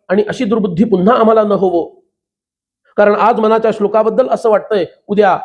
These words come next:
दासबोध आहे, ज्ञानेश्वरी आहे, संतांच्या गाथा आहेत, हरिपाठ आहे, अशा अनेक ग्रंथांबद्दल आणि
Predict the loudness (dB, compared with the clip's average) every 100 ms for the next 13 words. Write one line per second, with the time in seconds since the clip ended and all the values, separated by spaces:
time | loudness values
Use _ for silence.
0 | -12 -12 -4 -2 0 0 2 2 0 0
1 | -2 -2 -2 -2 0 2 0 0 -8 _
2 | -4 -2 -2 0 0 0 0 0 2 2
3 | 2 -2 -2 0 2 2 0 0 -2 -8
4 | -2 0 0 2 2 0 -2 0 -2 -2
5 | -4 -8 -4 -4 -2 -2 -2 -6